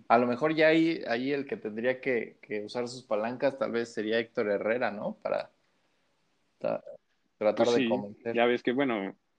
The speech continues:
Speaker 2: eh, y que no le está yendo tan bien, ¿no? No, no es
Speaker 1: Sí,
Speaker 2: titular,
Speaker 1: no, oye, es
Speaker 2: ¿no?
Speaker 1: pésimo.
Speaker 2: Pero,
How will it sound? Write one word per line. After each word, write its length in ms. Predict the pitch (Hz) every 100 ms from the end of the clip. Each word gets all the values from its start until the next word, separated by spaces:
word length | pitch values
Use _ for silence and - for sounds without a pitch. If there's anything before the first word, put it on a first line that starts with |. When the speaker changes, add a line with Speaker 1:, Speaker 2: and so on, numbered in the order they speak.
| _ _ _ _ _
Speaker 2:
eh, 240 | - 120 110
y 100 | 120
que 200 | 110 107
no 120 | 113
le 80 | 104
está 160 | -
yendo 240 | 104 107 98
tan 200 | 120 127
bien, 180 | 120
¿no? 100 | 87
No, 180 | 92 98
no 160 | 98 98
es 200 | 92 -
Speaker 1:
Sí, 80 | -
Speaker 2:
titular, 320 | 107 107 104
Speaker 1:
no, 100 | 101 110
oye, 220 | 110 107
es 140 | -
Speaker 2:
¿no? 160 | 104 - _ _
Speaker 1:
pésimo. 400 | 101 - 113 101
Speaker 2:
Pero, 400 | 107 110 104